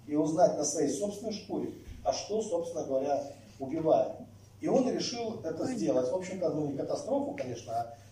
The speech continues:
как-то её с-, сымитировать. Подговорил одного, в общем-то, яхтсмена, чтобы это вместе с ним. Да, им надо было причём так рассчитать. Ну, во-первых, плотик должен был быть, ну, ну, спасательный неуправляемый плот должен был быть. Э,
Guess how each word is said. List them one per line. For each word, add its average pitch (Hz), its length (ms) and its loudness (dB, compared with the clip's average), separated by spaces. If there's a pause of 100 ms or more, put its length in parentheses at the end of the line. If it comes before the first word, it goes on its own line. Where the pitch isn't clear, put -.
(140)
как-то - 200 -8
её 151 180 4
с-, - 360 -6
сымитировать. 160 720 -2 (220)
Подговорил 165 720 4
одного, 170 480 2
в 151 60 6
общем-то, - 300 -2
яхтсмена, 156 920 0 (300)
чтобы 160 260 4
это 151 220 6
вместе 160 340 -2
с - 120 -8
ним. - 300 -2 (440)
Да, 156 380 8
им 175 120 2
надо 175 180 8
было 160 260 10
причём 170 280 2
так - 160 2
рассчитать. - 540 2 (360)
Ну, 170 120 6
во-первых, - 360 4
плотик 240 340 -2
должен 180 300 0
был 175 120 2
быть, 170 220 -2
ну, 180 200 -2
ну, 247 140 4
спасательный - 540 0
неуправляемый - 680 2
плот 208 300 -4 (320)
должен 151 280 2
был 147 140 -2
быть. 139 240 -4 (420)
Э, 147 320 4